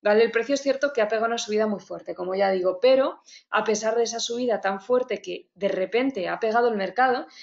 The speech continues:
¿vale? Quiero que observéis que el precio no ha conseguido todavía hacer máximos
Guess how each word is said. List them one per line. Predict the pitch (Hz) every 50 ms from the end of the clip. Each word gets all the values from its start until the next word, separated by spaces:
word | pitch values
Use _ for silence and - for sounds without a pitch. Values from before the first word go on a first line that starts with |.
| - - _
¿vale? | - 214 208 226 233
Quiero | 233 247 254 262
que | 262
observéis | 277 254 - 254 233 214 240 262 262 262
que | - 247 233
el | 233 226
precio | - 240 254 247 247 - 277 277 254 220
no | 214 214 233 262
ha | 285 285
conseguido | 294 285 269 - 269 262 262 269 285 285 285
todavía | 233 214 214 208 214 233 247
hacer | 240 - 262 254 247 247
máximos | 254 269 277 277 - - 247 240 285 349 320